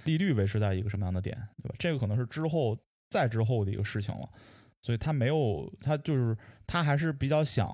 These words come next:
维持一个比较低的利率，就是接近于零，near zero 这样的一个，这个，呃，利率，呃，长期保持。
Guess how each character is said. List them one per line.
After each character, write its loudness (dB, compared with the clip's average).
维 4
持 0
一 2
个 2
比 0
较 2
低 -2
的 2
利 2
率， -2
就 -2
是 0
接 0
近 0
于 2
零 0
，near 2
zero 0
这 -2
样 2
的 -2
一 -2
个， -2
这 -2
个， -2
呃， -4
利 0
率， 2
呃， -6
长 2
期 0
保 2
持。 -6